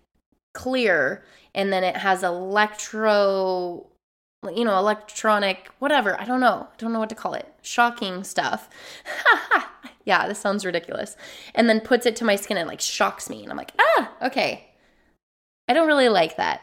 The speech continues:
I didn't really like that. It was like, "Okay, cool. Uh, try it again."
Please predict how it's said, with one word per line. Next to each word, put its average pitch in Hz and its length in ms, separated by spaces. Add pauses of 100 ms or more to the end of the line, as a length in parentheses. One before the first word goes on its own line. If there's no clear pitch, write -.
I 214 80
didn't 240 220
really 190 180
like 92 240
that. - 260
It - 60
was 202 160
like, - 240
"Okay, 220 260
cool. - 300 (260)
Uh, 196 140
try 240 220
it 220 60
again." - 360